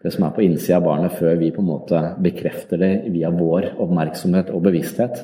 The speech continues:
er på en måte ikke, eh, til stede. Det er noen som, det er noen som snakker om det ubekreftede selve. Det er, det er kanskje den, den verste skaden du kan gi et barn, er å overse det, på en måte.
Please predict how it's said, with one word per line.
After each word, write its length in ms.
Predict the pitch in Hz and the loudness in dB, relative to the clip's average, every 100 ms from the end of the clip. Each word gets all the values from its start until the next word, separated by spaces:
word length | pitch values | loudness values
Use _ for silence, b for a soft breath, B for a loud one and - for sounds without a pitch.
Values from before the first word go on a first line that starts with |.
| - | -8
er 160 | 80 | -6
på 80 | - | 0
en 80 | 95 | 0
måte 240 | 80 - | 0 -4
ikke, 340 | - - - - B B B B _ _ - | -10 -6 -6 -6 B B B B _ _ -2
eh, 240 | - 82 87 | 0 0 0
til 100 | 98 | -2
stede. 460 | - 104 85 90 - B B B B B | 2 0 2 -4 -8 B B B B B
Det 260 | - 104 98 | -4 0 4
er 60 | |
noen 140 | 101 90 | 4 4
som, 180 | 110 107 | 2 0
det 300 | - 135 107 | 0 -6 0
er 80 | |
noen 60 | 101 | 0
som 140 | 110 | 2
snakker 280 | 104 95 98 | 0 0 2
om 180 | 90 117 | 2 2
det 140 | 131 | 0
ubekreftede 720 | 117 101 76 - 95 - - 98 | 2 2 2 -2 -2 -4 -4 -4
selve. 480 | - 80 78 110 120 - _ _ _ _ _ _ _ - | 0 0 0 -4 -8 -14 _ _ _ _ _ _ _ -2
Det 80 | 82 | 0
er, 160 | 82 82 | 0 0
det 140 | 87 | 0
er 80 | - | 2
kanskje 200 | - 90 | 0 -2
den, 180 | 98 95 | -2 2
den 180 | 95 92 | 2 2
verste 420 | 104 - - 92 | -2 -8 -6 -6
skaden 600 | - 98 78 82 95 - | -2 0 0 -2 -4 -4
du 80 | 98 | -2
kan 140 | 101 | 0
gi 140 | 82 | 0
et 140 | 92 90 | 0 -2
barn, 220 | 87 104 | -2 0
er 160 | 82 - | 0 0
å 220 | 110 85 | 0 0
overse 340 | - - 73 | -4 -6 -4
det, 120 | 80 98 | -4 -2
på 100 | 104 | -2
en 80 | |
måte. 220 | 98 - | -2 -6